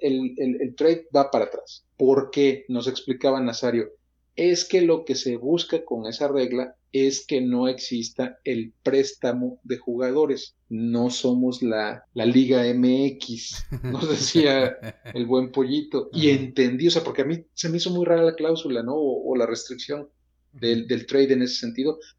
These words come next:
Speaker 1: Pero cuando nos dijo eso dije, toda la razón,
Speaker 2: Eh.
Speaker 1: está bien.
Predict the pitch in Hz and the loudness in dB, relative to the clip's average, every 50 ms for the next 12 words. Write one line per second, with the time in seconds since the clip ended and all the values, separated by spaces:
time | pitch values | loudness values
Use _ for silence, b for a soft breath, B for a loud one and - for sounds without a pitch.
0 | _ - 151 139 143 139 - 147 139 139 143 143 143 135 160 190 185 190 175 - | _ 0 2 2 2 2 2 2 2 2 2 0 0 0 -2 -4 -2 -2 -2 -2
1 | 185 175 160 160 - - _ _ - - 117 123 147 156 151 139 113 - - - | -2 -4 -4 -6 -8 -10 _ _ -14 -10 -8 -8 -6 -6 -8 -10 -10 -12 -12 -12
2 | - 120 120 156 190 190 196 _ _ - 110 104 104 95 - - - - - - | -12 -10 -10 -12 -12 -14 -16 _ _ -20 -18 -16 -16 -16 -14 -14 -14 -14 -14 -10
3 | 131 127 127 131 135 139 151 175 196 196 | -8 -8 -6 -4 -2 -2 -2 -2 -4 -8